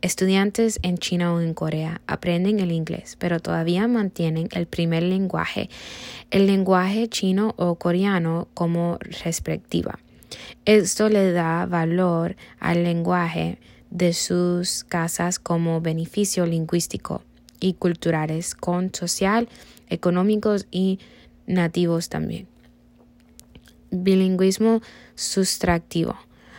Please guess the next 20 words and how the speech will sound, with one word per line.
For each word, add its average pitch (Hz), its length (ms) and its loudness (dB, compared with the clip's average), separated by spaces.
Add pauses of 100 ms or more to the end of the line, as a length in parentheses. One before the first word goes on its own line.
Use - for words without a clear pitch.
(160)
Cuando 202 260 6
una 214 140 4
persona 196 720 2
de 185 300 -2
segundo 180 460 0
lenguaje 170 560 0
y 180 180 -2
cultura, 165 680 0 (1900)
am, 175 600 -2 (480)
toma 202 240 4
placer 190 640 -2
en 185 260 0
responder 175 680 0
en 170 160 -4
el 165 60 -2
primer 170 340 -2
lenguaje 170 640 -2 (440)
que 175 320 4
es 170 140 -2
dominante, 165 720 -2